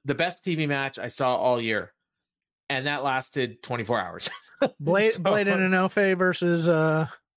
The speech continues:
Speaker 1: uh, uh, uh, Nathan
Speaker 2: Nathan
Speaker 1: Frazer and
Speaker 2: Frazer
Speaker 1: Axiom.
Speaker 2: and, and Axiom. Okay, yeah.
Speaker 1: Yeah, that match was
Speaker 2: That was a good
Speaker 1: incredible.
Speaker 2: match. Yeah.
Speaker 1: Yeah, and then, and then the, the opener today topped it. So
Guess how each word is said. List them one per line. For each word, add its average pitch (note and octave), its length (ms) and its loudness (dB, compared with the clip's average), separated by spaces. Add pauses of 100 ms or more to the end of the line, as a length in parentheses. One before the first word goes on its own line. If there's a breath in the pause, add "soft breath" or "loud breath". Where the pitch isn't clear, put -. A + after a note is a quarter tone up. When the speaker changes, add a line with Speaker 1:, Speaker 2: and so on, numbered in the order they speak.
(440)
Speaker 1:
uh, A2+ 440 0 (100)
uh, - 20 -6 (360)
uh, G2+ 200 -2 (140)
Nathan B2 340 -2
Speaker 2:
Nathan G3+ 320 0
Speaker 1:
Frazer - 0 -
and G#3+ 60 -4
Speaker 2:
Frazer F#3+ 400 2
Speaker 1:
Axiom. E3+ 100 2
Speaker 2:
and, D#3+ 260 -4
and E3 180 0
Axiom. C#3 420 -2
Okay, A#2 380 -6
yeah. A2 140 -4
Speaker 1:
Yeah, G#2+ 160 0
that B2 140 -2
match D3+ 160 -4
was C#3+ 60 -6
Speaker 2:
That B3+ 80 2
was C4 100 0
a - 20 -6
good B3 120 -2
Speaker 1:
incredible. A3+ 220 0
Speaker 2:
match. - 220 -10 (180)
Yeah. E3+ 180 0
Speaker 1:
Yeah, B2+ 200 0
and C#3+ 160 -2
then, D3 220 -2
and C3+ 180 -4
then B2+ 180 -2
the, A2 340 -4
the A#2 120 0
opener A2 260 -2
today G#2 300 -4
topped G2+ 320 -4
it. - 180 -10
So F2+ 240 -6